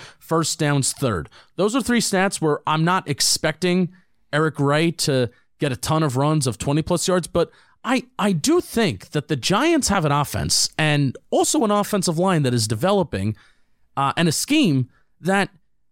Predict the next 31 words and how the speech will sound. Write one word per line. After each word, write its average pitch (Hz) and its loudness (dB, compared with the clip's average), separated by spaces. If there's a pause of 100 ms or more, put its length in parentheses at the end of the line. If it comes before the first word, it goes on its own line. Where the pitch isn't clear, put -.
(140)
can 320 2
allow 247 2
running 170 2
backs 85 0
to - -2
get 180 0
runs 190 0
of - -4
ten 151 0
plus 131 -2
yards. - -2
And 151 0
I 254 2
view 170 2
those 143 0
runs 131 0
as 107 0
extremely 214 0
valuable, 131 -2 (280)
especially 254 0
when 208 2
you 190 2
have 165 0
Daniel 170 2
Jones 156 0
as 131 0
a 127 2
running 127 0
quarterback 131 -2
as 113 -2
well. 147 0